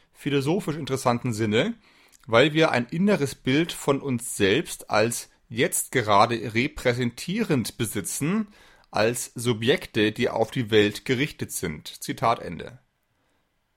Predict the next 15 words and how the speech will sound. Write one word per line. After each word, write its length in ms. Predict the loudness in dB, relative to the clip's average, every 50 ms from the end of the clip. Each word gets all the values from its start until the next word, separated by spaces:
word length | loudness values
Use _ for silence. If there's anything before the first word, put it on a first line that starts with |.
| _ _ _ _ _ _ _ _ _ _ _ _ _ _ _ _ _ _ _ _ _ _ _ _ _ _ _ _ -4
In 280 | -2 -2 -2 -4 -6 -10 _ -10
Kurzform 800 | 0 2 4 4 4 2 -2 0 4 6 6 6 6 2 -2 -6
sind 520 | -8 -6 -4 -4 -4 -4 -8 -14 -14 -8 -6
diese 260 | -4 -2 0 0 -2
Schritte 420 | 0 -2 -2 -2 0 0 -2 -2
also 320 | 0 -2 -2 -2 -2 -2 -2
Metzingers 680 | -2 -2 -4 -4 -4 -4 -4 -2 0 -2 -2 -4 -4 -2
Weg 360 | -2 -2 -2 -2 -6 -12 -20 _ _ _ _ _ _ _ _ _ -8
von 200 | -6 -2 2 2
der 100 | 2 2
Dritte-Person-Perspektive 1600 | 2 0 0 -2 -2 -4 -4 -2 -2 0 0 -2 -2 -2 0 0 0 0 0 -2 -4 -4 -4 -6 -6 -4 -2 -2 -2 -4 -4 -6 -14 _ _ _ _ _
zur 240 | -4 -4 -4 -2
Erste-Person-Perspektive. 1600 | 0 0 0 0 -2 -2 -4 -4 -4 0 0 0 0 0 -2 -4 -2 -2 -2 -2 -2 -2 -6 -6 -6 -6 -6 -6 -6 -6 -8 -10 -12 -16 _ _ _ _ _ _ _ _ _ _ _ _ _ _
Von 160 | -14 -10 -8 -4
einem 360 | -2 0 0 0 -2 -2